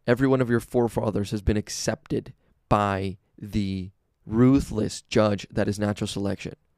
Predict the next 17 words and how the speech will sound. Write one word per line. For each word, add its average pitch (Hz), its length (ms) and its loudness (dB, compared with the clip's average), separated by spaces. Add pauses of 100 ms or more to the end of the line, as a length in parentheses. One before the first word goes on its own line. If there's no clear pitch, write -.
(580)
And 113 120 -2
you 131 120 8
have 127 160 4
inherited 107 540 0
that. - 260 -10 (580)
Okay, 110 180 2
so 113 120 2
if 113 160 -2
you 131 80 4
feel 135 260 2
unworthy, 117 640 2 (320)
bullshit. - 400 0 (180)
That 110 140 -6
is 107 100 -8
not - 160 -6
true. - 280 -8 (380)
Look 120 360 4